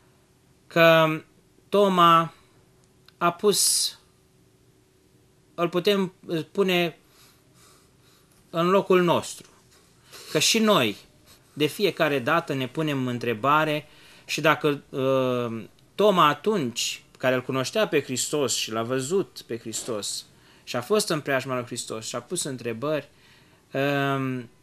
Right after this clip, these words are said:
iată că și în zilele noastre, după două mii de ani, sunt atâtea întrebări de pus și când citim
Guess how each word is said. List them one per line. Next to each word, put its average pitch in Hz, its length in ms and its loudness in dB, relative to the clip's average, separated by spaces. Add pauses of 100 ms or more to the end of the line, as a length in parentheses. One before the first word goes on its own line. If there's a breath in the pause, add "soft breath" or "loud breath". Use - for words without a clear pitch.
iată 160 680 0
că 151 400 -2 (280)
și - 220 -6
în 175 100 2
zilele 143 320 0
noastre, 135 400 0
după 131 280 -6
două 143 220 0
mii 135 160 -4
de 117 140 -2
ani, 135 300 -2 (320 soft breath)
sunt 170 280 -2
atâtea 147 420 0
întrebări 127 560 -2
de 117 120 -4
pus - 480 -6 (400 soft breath)
și 160 680 0 (680)
când 156 180 0
citim 151 580 0